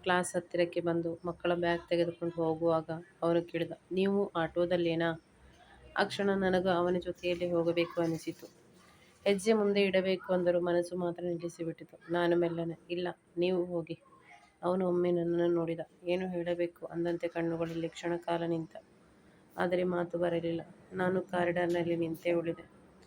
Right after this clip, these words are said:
ಅವನು ಮಕ್ಕಳ ಜೊತೆ ಮುಂದೆ ಸಾಗಿದ. ಅವನ ಹೆಜ್ಜೆಗಳು ಶಬ್ದ ದೂರವಾಗುತ್ತಾ ಹೋದರೂ ನನ್ನೊಳಗಿನ ಭಾವನೆ ಮಾತ್ರ ಅಲ್ಲೇ ನಿಂತಿತ್ತು.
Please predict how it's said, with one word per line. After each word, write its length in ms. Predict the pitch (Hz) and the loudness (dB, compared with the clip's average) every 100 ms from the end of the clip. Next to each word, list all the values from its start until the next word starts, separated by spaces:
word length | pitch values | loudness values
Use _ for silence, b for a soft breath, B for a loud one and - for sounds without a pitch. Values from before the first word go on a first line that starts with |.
| B B B - 180 | B B B -16 -8
ಅವನು 400 | 175 175 180 180 - | -4 -2 -4 -8 -14
ಮಕ್ಕಳ 300 | 175 - 180 | -12 -4 -2
ಜೊತೆ 260 | 175 170 175 | -2 -2 0
ಮುಂದೆ 300 | 170 170 175 | 2 2 0
ಸಾಗಿದ. 360 | 175 165 160 - - | -2 -4 -6 -10 -10
ಅವನ 200 | 170 175 | -4 -2
ಹೆಜ್ಜೆಗಳು 440 | 175 170 160 170 170 | -2 -4 -4 -4 -4
ಶಬ್ದ 260 | 175 165 170 | -6 -6 -4
ದೂರವಾಗುತ್ತಾ 600 | 165 170 170 170 170 170 | -2 -4 -4 -4 -4 -4
ಹೋದರೂ 380 | 170 165 170 175 | -4 -4 -4 -6
ನನ್ನೊಳಗಿನ 600 | 175 170 170 170 165 170 | -2 0 0 -2 -4 -4
ಭಾವನೆ 320 | 170 170 170 | -4 -2 -2
ಮಾತ್ರ 320 | 165 165 160 170 | -2 -4 -6 -8
ಅಲ್ಲೇ 280 | 165 165 | -4 -2
ನಿಂತಿತ್ತು. 480 | 165 165 160 165 - | -2 -4 -6 -8 -10